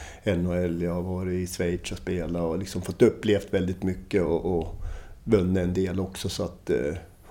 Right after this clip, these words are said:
och även haft personliga framgångar. Så att, eh,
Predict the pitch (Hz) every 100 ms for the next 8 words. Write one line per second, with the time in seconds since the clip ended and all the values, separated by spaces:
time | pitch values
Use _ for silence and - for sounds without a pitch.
0 | - - 92 85 90 87 - 92 90 87
1 | 87 85 85 - 82 87 92 87 80 -
2 | 90 -